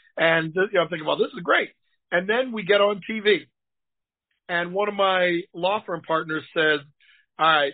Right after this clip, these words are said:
I've let this go long enough. You cannot go on T V as Lucky Pierre." I said, "Well, why not?" He said, "Do you have any idea what that means?" I said, "Yeah, it was the Joker's lawyer on Batman."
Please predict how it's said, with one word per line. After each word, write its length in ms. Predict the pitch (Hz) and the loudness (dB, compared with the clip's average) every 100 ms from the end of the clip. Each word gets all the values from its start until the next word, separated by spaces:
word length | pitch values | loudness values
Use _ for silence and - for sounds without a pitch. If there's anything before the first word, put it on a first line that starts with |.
| - | -2
I've 200 | 156 170 | -2 2
let 200 | 190 185 | 2 2
this 140 | 180 - | -2 -4
go 160 | 175 165 | 0 0
long 260 | 160 156 156 | 0 -4 -4
enough. 300 | 147 147 139 - _ _ _ | -2 -2 -4 -10 _ _ _
You 180 | 147 170 - - | -12 -10 -6 0
cannot 360 | 202 180 - | 2 2 0
go 120 | 160 | -2
on 160 | 156 147 - | -2 -4 -8
T 100 | 165 | -6
V 160 | 165 156 | -2 -2
as 80 | 156 | 2
Lucky 320 | 147 - 139 | 0 0 -8
Pierre." 480 | - 143 135 123 120 _ _ _ _ - | -4 0 0 0 -4 _ _ _ _ -2
I 120 | 185 196 | 0 2
said, 160 | 233 | 2
"Well, 160 | 220 226 | 2 2
why 220 | 226 269 | 4 2
not?" 340 | 285 427 - - _ _ _ - | 2 -2 -4 -6 _ _ _ -12
He 60 | 165 | 0
said, 180 | 214 | 0
"Do 60 | 202 | 2
you 80 | 427 | 0
have 240 | - 233 | -2 -2
any 180 | 226 240 | -2 0
idea 260 | 233 180 208 | 0 2 0
what 120 | 185 | 2
that 200 | 180 170 | 0 0
means?" 300 | 160 165 160 _ _ _ _ _ _ | -8 -10 -12 _ _ _ _ _ _
I 120 | 208 | -4
said, 160 | 214 214 | -2 -6
"Yeah, 320 | 220 330 392 | 0 2 2
it 60 | 208 | 0
was 120 | 165 | -2
the 80 | 180 | -2
Joker's 400 | 165 240 262 190 | 2 2 2 -2
lawyer 300 | 214 240 226 | 0 2 2
on 120 | 214 | 0
Batman." 520 | 226 311 - 151 120 | -2 -6 -6 -8 -8